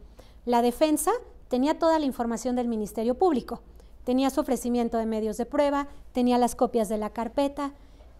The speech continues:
¿Y el Ministerio Público qué tenía? Dejemos al Ministerio Público porque sería la parte menos importante, y, y van a ver por qué lo digo, la víctima. La víctima no estaba en condiciones de igualdad procesal, y eso no estaba bien.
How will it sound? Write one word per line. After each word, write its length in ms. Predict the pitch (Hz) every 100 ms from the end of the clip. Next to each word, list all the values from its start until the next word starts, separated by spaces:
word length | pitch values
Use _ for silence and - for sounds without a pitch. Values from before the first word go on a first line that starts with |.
| - - -
¿Y 160 | 294 269
el 100 | 262
Ministerio 460 | 277 277 349 339
Público 340 | 339 339 330 320
qué 100 | 311
tenía? 400 | 311 311 254 170 - - - - - - - -
Dejemos 320 | 202 - 427
al 100 | 277
Ministerio 400 | 226 - 269 262
Público 360 | 370 285 233
porque 180 | 208 208
sería 240 | - 247 269
la 120 | 285
parte 260 | 254 269
menos 320 | 240 226 208 240
importante, 720 | 220 247 262 339 277 202 202
y, 160 | 226 226
y 100 | 220
van 160 | 220 262
a 40 |
ver 100 | 269
por 100 | 247
qué 80 | 262
lo 80 | 285
digo, 260 | 330 208 -
la 160 | 220
víctima. 480 | 240 453 - 220 196 - - - - - - - - -
La 140 | 247
víctima 280 | 339 339 508
no 60 | 370
estaba 260 | 349 294 254
en 80 |
condiciones 540 | 240 220 220 254 240 220
de 100 | 220
igualdad 420 | 214 220 220 214
procesal, 520 | 220 - 220 302 233 - - -
y 80 | 262
eso 160 | 254 339
no 240 | 330 359
estaba 480 | 381 370 247 220 220
bien. 360 | 240 262 202